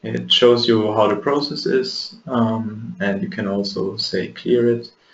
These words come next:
But in this case, we are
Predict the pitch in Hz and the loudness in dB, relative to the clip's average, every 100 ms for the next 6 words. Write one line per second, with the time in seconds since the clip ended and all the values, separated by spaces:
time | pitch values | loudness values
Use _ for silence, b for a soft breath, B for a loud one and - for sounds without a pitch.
0 | b b b _ - 113 110 - 127 151 | b b b _ 0 2 2 -2 0 0
1 | 151 - 135 131 - - 117 110 110 104 | 2 4 4 4 -2 2 6 6 4 0
2 | 101 | -6